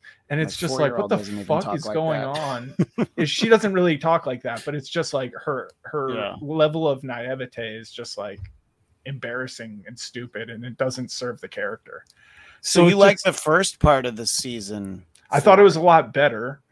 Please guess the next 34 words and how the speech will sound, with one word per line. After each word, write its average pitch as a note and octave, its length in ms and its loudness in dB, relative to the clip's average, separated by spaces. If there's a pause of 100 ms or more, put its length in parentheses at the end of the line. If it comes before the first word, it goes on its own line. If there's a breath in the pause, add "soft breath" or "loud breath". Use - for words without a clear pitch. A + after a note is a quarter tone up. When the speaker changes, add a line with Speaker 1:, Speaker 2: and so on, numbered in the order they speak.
Speaker 2:
Okay. A#2+ 240 -4
Speaker 1:
I, G#2 160 -2 (100)
Speaker 2:
Okay, C#3 140 4
Speaker 1:
I D3+ 40 10
was, C#3+ 200 4
Speaker 2:
that's - 80 -8
Speaker 1:
I D#3 80 8
Speaker 2:
fine. - 20 8
Speaker 1:
was E3+ 140 6
getting E3+ 320 4
into E3+ 380 -4
it. B2+ 260 -8
I C#3 120 4
was, C3 400 -6 (260)
it D#3+ 80 -6
was, C#3+ 240 -4 (100)
I D3+ 100 4
was D3+ 220 0
into G3+ 460 -4
their D#3+ 160 -2
setups. A#2+ 640 -6
I C#3 120 0
predicted, D3+ 600 0 (240)
as C#3 220 -6
per - 180 -4
usual, B2 480 -6
like, A#2 240 -6
everything C#3+ 420 -6
that C3 120 -2
was C3 120 -8
gonna C#3 200 -8
happen B2 380 -6
because B2+ 300 -8
they B2 200 -6